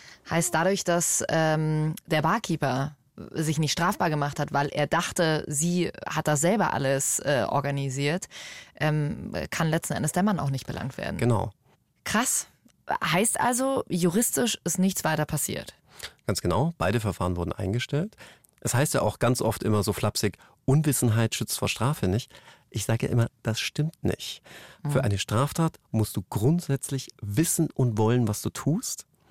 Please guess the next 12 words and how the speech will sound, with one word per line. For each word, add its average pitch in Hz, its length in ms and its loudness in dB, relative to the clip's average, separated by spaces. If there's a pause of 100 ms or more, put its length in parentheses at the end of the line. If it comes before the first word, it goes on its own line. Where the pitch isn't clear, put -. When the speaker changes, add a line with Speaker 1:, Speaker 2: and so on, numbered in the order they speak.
(120)
Speaker 2:
Und 117 220 0
nur 120 80 4
in 101 100 0
ganz 135 320 2
seltenen 135 320 2
Ausnahmefällen, 120 960 2 (320)
zum - 140 -4
Beispiel 92 260 -2
bei - 140 -2
Unachtsamkeit 107 800 0
im 104 160 -4
Straßenverkehr, 107 840 0